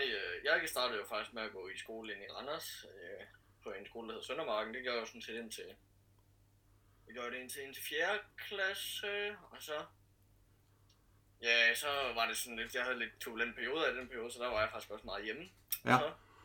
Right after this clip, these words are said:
Speaker 1: flyttede jeg så i plejefamilie i to tusind og sytten, hvor jeg så startede på Lilleåskolen i femte klasse, hvor Thomas han gik,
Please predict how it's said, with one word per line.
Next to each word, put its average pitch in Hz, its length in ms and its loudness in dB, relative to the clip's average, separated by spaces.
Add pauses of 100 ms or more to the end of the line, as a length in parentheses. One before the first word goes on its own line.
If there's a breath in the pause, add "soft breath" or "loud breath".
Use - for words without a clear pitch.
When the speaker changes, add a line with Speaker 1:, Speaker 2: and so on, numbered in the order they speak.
(440 soft breath)
Speaker 1:
flyttede 117 280 2
jeg 110 80 4
så 120 100 0
i 120 80 4 (280)
plejefamilie 127 720 4 (300)
i 98 140 -20
to 127 100 -10
tusind 113 200 -12
og 85 60 -10
sytten, 143 300 -4 (180)
hvor 104 140 -4
jeg 104 80 0
så - 100 -4
startede 110 380 -2
på - 280 -12
Lilleåskolen 117 560 -4
i 110 120 -8
femte 123 180 -4
klasse, 143 320 -2 (180)
hvor 104 120 -8
Thomas 147 300 -2
han 120 140 -4
gik, 123 280 -10